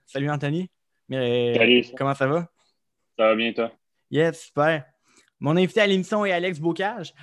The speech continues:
Speaker 1: Alex est un joueur de la L H M Q qui a évolué pendant trois ans et demi avec les Huskies de Rouyn-Noranda. Et en janvier deux mille vingt et un, il a été échangé, euh, aux Tigres de Victoriaville, avec lesquels il vient de remporter la Coupe du Président. Euh, c'est un espoir de l'Avalanche du Colorado, puisque l'équipe, euh, le,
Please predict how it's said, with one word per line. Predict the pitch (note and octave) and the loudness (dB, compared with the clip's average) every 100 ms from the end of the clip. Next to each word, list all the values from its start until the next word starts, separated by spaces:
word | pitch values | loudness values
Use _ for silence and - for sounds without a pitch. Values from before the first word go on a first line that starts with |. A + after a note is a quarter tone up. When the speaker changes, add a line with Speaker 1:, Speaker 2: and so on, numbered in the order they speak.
| C3 | -6
Speaker 1:
Alex | D3+ D#3+ E3 | -2 -2 -4
est | E3 | -6
un | D#3 | -4
joueur | D3 E3+ | -2 -2
de | E3 | 0
la | D#3 | 0
L | |
H | D3+ C#3+ | 0 0
M | D3 | -4
Q | C#3 F3 | -6 -8
qui | D#3+ | -4
a | |
évolué | C#3+ C3+ C#3+ C#3+ D3 | -2 0 -2 0 0
pendant | D#3+ C#3+ C#3+ | 0 -2 -2
trois | - F3+ F3+ D#3+ | -4 0 0 2
ans | |
et | E3+ | -2
demi | D#3+ E3+ | 0 -2
avec | D#3 D3+ | -2 -4
les | D3+ | -4
Huskies | C#3+ C#3+ E3 D3 | -4 -4 -8 -4
de | D3 | -2
Rouyn-Noranda. | C#3 C#3 C3+ B2+ C#3+ F3 - - - | -2 -2 -4 -2 -4 -6 -16 -12 -2
Et | G#3+ | 2
en | F#3+ | 2
janvier | D#3+ D3+ F3 | 2 0 2
deux | E3+ | 2
mille | E3 D#3 | 2 0
vingt | D3+ C#3 | -2 -4
et | |
un, | D#3 | -4
il | F3+ C#3+ | -2 0
a | |
été | C#3+ D#3 | 0 -2
échangé, | D3+ D#3 C#3 D3 E3+ - _ | -6 -4 -4 -4 -6 -12 _
euh, | A#2+ A#2+ | -6 0
aux | E3+ | 2
Tigres | E3+ F#3 D3 | 2 0 0
de | C#3+ | 0
Victoriaville, | C#3+ D3 C#3 B2 D3+ D#3+ | 0 -2 0 0 0 0
avec | C3 C3+ | -2 -4
lesquels | C3 D3+ C#3+ | -6 -2 -2
il | C3 | -2
vient | D3 D3 | -2 -2
de | |
remporter | C3+ C3+ C3+ B2 D3 C#3+ | -2 -2 -6 -6 -8 -4
la | D3 | -4
Coupe | D3 D3+ | -4 -6
du | B2 | -6
Président. | B2+ A#2+ B2 D#3 - _ - _ _ | -12 -10 -6 -6 -8 _ -20 _ _
Euh, | A#2+ B2 B2 B2+ | -2 0 2 -2
c'est | - - C#3 | -6 -8 -4
un | D3 | -2
espoir | C#3+ - - E3 E3 | -2 -4 2 4 4
de | C#3+ | 4
l'Avalanche | E3+ F3 F#3 G3 | 2 2 0 -2
du | - | -2
Colorado, | D#3+ D3+ D3 E3+ | -4 0 0 -2
puisque | G3+ C#3+ - | -6 -12 -8
l'équipe, | C3+ C3 B2+ - C#3 C3 | -4 -4 -6 -8 -8 -6
euh, | B2 | -6
le, | B2 B2 A#2+ A#2 | -4 -2 -2 -2